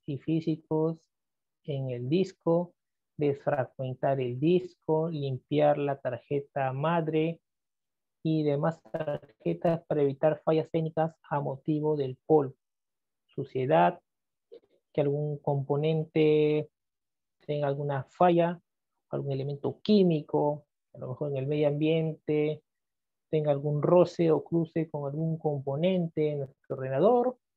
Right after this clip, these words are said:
o algún incidente o accidente que haya pasado,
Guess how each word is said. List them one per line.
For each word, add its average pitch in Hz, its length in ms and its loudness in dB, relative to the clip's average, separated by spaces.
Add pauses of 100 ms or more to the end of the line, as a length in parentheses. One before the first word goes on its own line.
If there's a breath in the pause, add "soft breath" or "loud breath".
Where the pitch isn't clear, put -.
(840)
o 143 80 0
algún 151 360 -4 (680)
incidente 165 840 2
o 143 100 -4
accidente 143 680 0
que 143 180 0
haya 147 100 -4
pasado, 160 540 2